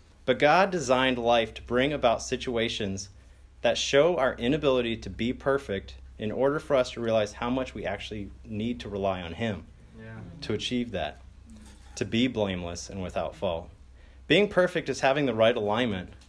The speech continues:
Speaker 1: and that is His desire for us, which is the Spirit in control of the mind, in control of the body. Those who think that they can perfect character qualities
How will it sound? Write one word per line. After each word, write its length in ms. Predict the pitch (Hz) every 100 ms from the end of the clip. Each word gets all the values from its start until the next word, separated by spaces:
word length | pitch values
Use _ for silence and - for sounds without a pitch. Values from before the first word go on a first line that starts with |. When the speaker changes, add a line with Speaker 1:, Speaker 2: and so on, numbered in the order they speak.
| - - - - -
Speaker 1:
and 140 | 104 110
that 180 | 131 139
is 180 | 123
His 200 | 139 143
desire 320 | 127 110 117 113
for 220 | 117 113
us, 380 | 95 - - - - - -
which 140 | 98 98
is 120 | 90
the 80 | 101
Spirit 560 | - 131 127 156 - - - - - -
in 100 | 104
control 340 | 110 - 120
of 100 | 135
the 80 | 143
mind, 480 | 143 120 110 110 113 - - - - -
in 80 | 117
control 300 | - 107 101
of 100 | 95
the 60 | 90
body. 380 | 104 101 82 80 - - - - - - - -
Those 240 | 139 175
who 80 | 214
think 360 | 202 180 170 -
that 120 | 127
they 140 | 135
can 180 | - 139
perfect 760 | - 139 131 - 147 175 - -
character 400 | - 143 165 165
qualities 720 | - 147 117 110 113 120 -